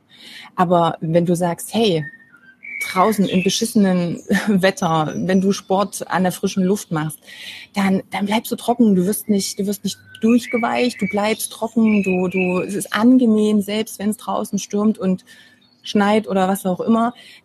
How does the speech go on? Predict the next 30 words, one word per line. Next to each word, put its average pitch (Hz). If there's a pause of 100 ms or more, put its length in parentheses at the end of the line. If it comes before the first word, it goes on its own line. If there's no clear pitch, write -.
(120)
dann 190
hast 202
du 220
eine 202
andere, 202 (160)
dann 196
ist 220
es 214
ein 196
Vorteil. 160
Also 175
das 190
ist -
der 196
Vorteil 196
gegenüber, 196 (640)
eben 190
nass 233
zu 226
werden. - (580)
Also 180
Merkmal 233
und 190
Vorteil 214
sind 185
zwei 170
ganz, 285
ganz 214
andere 185
Geschichten. 220